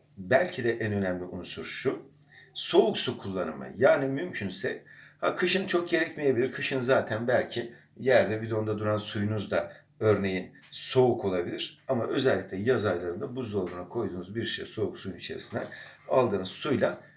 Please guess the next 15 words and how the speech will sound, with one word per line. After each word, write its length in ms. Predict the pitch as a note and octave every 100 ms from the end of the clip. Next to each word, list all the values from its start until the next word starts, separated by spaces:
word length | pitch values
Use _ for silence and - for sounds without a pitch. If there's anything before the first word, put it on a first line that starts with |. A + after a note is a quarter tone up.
| _ -
kahve 360 | D3+ C#3 B2
yaparsanız 580 | C3+ - G#2+ G2 C3+ -
çok 260 | - C3 -
daha 120 | F#2
lezzetli 500 | F#2+ B2 G2 F2 -
olduğunu 340 | C3+ F#2+ F2
göreceksiniz. 720 | F2+ A2+ F#2+ - - - - - - - - -
Malzemelerimiz 800 | C#3 E3 E3 F3 D#3+ D#3 C3+ B2
neler? 340 | C#3 B2 - -
Malzemelerimiz 680 | E3 E3 C3 A#2+ A2 G2+ G#2+
arkadaşlar 680 | G2 G2 F2+ - - -
bildiğimiz 640 | - G2+ G2 A#2+ C#3 - -
kahve, 520 | D#3+ G#2+ - F#2+ C3 - - - - - - - - - - _ -
bir 160 | G3+
fincan, 400 | A#2+ A#2 G2+ A2